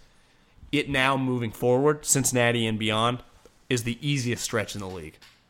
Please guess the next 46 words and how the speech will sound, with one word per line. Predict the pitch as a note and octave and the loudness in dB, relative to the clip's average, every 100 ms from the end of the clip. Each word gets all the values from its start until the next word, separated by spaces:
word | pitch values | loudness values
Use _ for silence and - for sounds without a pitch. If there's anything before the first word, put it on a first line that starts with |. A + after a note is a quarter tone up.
| _ _ | _ _
So | - B2+ | -6 -2
Warren | B2+ D3 C#3 | 2 2 2
was | B2+ | 0
just | A#2+ A#2+ | -2 -2
saying, | C#3+ B2+ G#2+ | 0 0 -2
like, | G2 G2 G2 - - _ _ _ _ _ _ _ _ - - _ _ _ _ _ _ _ _ _ _ - | -4 -8 -10 -16 -20 _ _ _ _ _ _ _ _ -20 -20 _ _ _ _ _ _ _ _ _ _ -4
it's | C#3+ | 2
actually | E3 E3 C3+ | 2 2 -2
pretty | - D3 | -2 -2
impressive | A2+ - - D#3+ D3+ A#2 | -2 -2 4 6 6 0
what | A2 A2 | 0 0
he | |
did | G#2 A2+ G#2+ | 0 0 0
against | G#2 G#2+ | 0 -4
the | G#2+ | -8
competition. | G#2+ G#2+ G#2 A#2 A2+ A#2 A2+ | -4 -4 -4 -4 -4 -4 -6
It | A#2 | -6
should | - D3 B2 | -2 -2 0
get | A#2+ | -2
a | |
lot | G2+ G#2 G#2+ A2 - | -2 2 4 2 0
easier. | F#2+ F#2 D2+ G2 _ _ _ - | -12 -12 -14 -16 _ _ _ -2
And | C3+ C#3+ | 0 2
they | C3+ | 2
do. | B2 D#3+ | 6 6
Like, | C#3 A2+ A2+ | 6 2 0
D | C#3+ | 2
J | D3+ D#3 | 4 4
Charks | D#3 D3+ C#3 | 6 6 4
and | B2 | 0
D | B2+ | 0
D | B2+ | 0
Westbrook | B2 A#2+ - A2 - - | 2 0 -2 -8 -8 -6
are | A2+ | -4
good. | G2 G2+ F#2 D2+ - - - - | -4 -10 -10 -10 -14 -20 -20 -18
So | - G2+ | -10 -6
they | A#2 A#2+ | 0 0
can | B2 A#2+ | 0 -4
throw | G2+ F#2+ D2+ | -6 -8 -10
it. | - - _ _ _ _ _ _ _ - | -16 -20 _ _ _ _ _ _ _ -16
And | G#2 | -16
Flip's | - - A#2+ A#2 | -12 -4 -2 -2
gonna | C3 A#2 | -4 -2
dial | A#2 G#2+ A2 | 2 2 2
'em | G#2 | -2
up. | G2 E2 | -6 -8